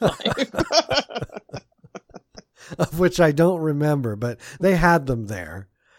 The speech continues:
Speaker 2: And I, I seem to recall being not too amused by the, the Waffle House atmosphere. S-, and I never had a,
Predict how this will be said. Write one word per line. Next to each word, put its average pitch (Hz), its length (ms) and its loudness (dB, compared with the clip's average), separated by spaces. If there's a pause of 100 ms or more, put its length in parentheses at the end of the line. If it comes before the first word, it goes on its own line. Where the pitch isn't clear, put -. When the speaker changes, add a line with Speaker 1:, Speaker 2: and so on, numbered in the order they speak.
(260)
Speaker 2:
And 117 160 -8
I, 117 240 -4
I 120 80 -6
seem 160 260 -2
to 135 80 -2
recall 120 480 0
being 110 560 -4 (540)
not 165 560 2
too 156 200 4
amused 107 540 -8
by 95 240 -8
the, 92 240 -16 (220)
the 113 80 -8
Waffle 123 440 -2
House 117 480 -6 (200)
atmosphere. 127 880 -4 (680)
S-, - 160 -20
and 143 140 -2
I 165 60 2
never 165 200 4
had 151 160 4
a, 127 40 0